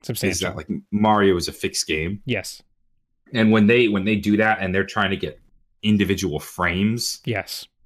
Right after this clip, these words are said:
Speaker 2: you know, they're discovering insane wall glitches that
Speaker 1: Yep.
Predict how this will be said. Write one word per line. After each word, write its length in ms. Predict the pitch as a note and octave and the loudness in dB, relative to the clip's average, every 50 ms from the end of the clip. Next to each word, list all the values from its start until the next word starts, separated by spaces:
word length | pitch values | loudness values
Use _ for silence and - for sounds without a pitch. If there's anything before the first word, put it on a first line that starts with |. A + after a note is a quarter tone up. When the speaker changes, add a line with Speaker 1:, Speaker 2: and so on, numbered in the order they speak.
| _ F2 | _ -2
Speaker 2:
you 120 | F#2+ A2+ | 0 2
know, 340 | G#2 G2+ F#2+ G2 F#2+ F2 E2 D#2+ | 2 4 4 2 2 0 0 2
they're 180 | A2 A2+ A#2+ A#2 | 4 4 4 4
discovering 840 | G#2+ - - - - G#2+ G2 F2 F#2+ F#2+ F#2 F2 E2+ E2+ E2 E2 - _ _ _ _ _ _ _ _ _ _ _ _ _ | 4 0 0 0 0 0 2 2 2 2 2 0 -2 -4 -6 -8 -10 _ _ _ _ _ _ _ _ _ _ _ _ _
insane 760 | G#2+ G#2 G2 F2 - - - - C#3 B2 A#2 A2+ A2 G#2+ G2+ | -2 -2 -2 0 0 0 0 2 2 2 4 4 4 4 4
wall 320 | F#2+ F#2 F#2 F#2+ F#2 F2+ F2 | 4 4 2 2 2 0 0
glitches 480 | F#2 F2+ F2 - - E2+ D#2+ D#2 - - | -2 -2 -2 -2 -4 -4 -4 -6 -6 -4
that 120 | D#2+ - | -2 0
Speaker 1:
Yep. 200 | C3+ D#3 - - | 0 -2 -4 -8